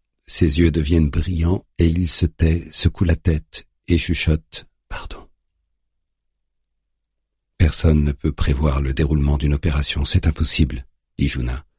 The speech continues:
On fait de son mieux, mais Parfois, ça tourne mal quand même. Et ça t'a coûté cher. « J'ai eu de la chance », dit Gustave, « alors que les autres. » Sa voix s'éteint.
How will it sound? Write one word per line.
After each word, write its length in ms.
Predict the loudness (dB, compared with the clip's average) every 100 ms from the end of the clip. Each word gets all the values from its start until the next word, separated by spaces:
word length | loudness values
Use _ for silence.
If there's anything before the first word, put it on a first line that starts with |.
| _ _ _ _
On 60 | 0
fait 140 | 2
de 60 | 2
son 120 | 2
mieux, 360 | 4 4 4 0
mais 360 | -2 -4 -6 -10 _ _ _ -8
Parfois, 320 | -6 0 0
ça 140 | 0
tourne 240 | -4 -2 0
mal 240 | 0 -4
quand 140 | -4 -2
même. 340 | -2 -6 -10 _ _ _ _ _ _ _ _ -4
Et 100 | -2
ça 180 | 0 -2
t'a 120 | -2
coûté 260 | -4 -2
cher. « 400 | -2 0 0 0 -4 _ _ _ _ _ _ _ _ _ _ _ _ _ _ _ _ _ _ _ -6
J'ai 160 | -2
eu 20 |
de 80 | 0
la 100 | 0
chance », 500 | 0 2 0 0 -6 -12 -20 _ _
dit 160 | -2 -2
Gustave, « 540 | -2 -2 -2 -2 -4 _ _ _ _ _
alors 300 | 0 0 0
que 100 | 0
les 220 | 0 2
autres. » 320 | 0 -2 -12 -20 -20 _ _ _ _ _ _ _ _ _ _ _ _ _ _ _ _ _ _ _
Sa 180 | -2 0
voix 220 | 2 0
s'éteint. 440 | 0 -2 0 -2